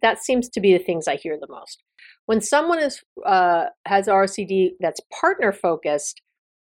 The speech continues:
and again, you could have <laughs> both, but that's partner-focused, it's things, they're really focused maybe on their partner's flaws. You know, "I hate X about my partner." They'll, they'll focus on this one particular flaw over and over. Um, is she pretty enough?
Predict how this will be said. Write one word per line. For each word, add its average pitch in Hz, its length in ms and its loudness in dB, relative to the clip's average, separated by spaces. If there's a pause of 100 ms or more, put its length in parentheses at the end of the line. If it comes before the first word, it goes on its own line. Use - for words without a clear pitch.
(600)
and 226 80 2
again, 226 240 2
you 180 80 4
could 247 160 2
have 262 140 2
<laughs> 320 260 2
both, - 280 0
but 180 300 0 (300)
that's - 160 -2
partner-focused, 196 880 0 (100)
it's - 220 -6
things, 233 500 0 (100)
they're 208 160 0
really 262 380 -2
focused - 460 -2
maybe 226 200 2
on 240 120 2
their 226 80 0
partner's 190 420 -4
flaws. 147 460 -2
You 170 80 -6
know, 151 100 -6
"I 170 80 0
hate 226 420 -2
X 196 300 0
about 160 320 0
my 156 120 -8
partner." - 500 -10 (440)
They'll, 196 160 2
they'll 202 140 4
focus 240 340 -2
on 196 60 2
this 170 160 -4
one 202 220 2
particular 190 460 0
flaw 151 380 2
over 151 280 -2
and 139 80 -12
over. - 280 -14 (440)
Um, 175 400 0 (120)
is 180 160 -2
she 240 220 -4
pretty 285 300 2
enough? 139 240 -6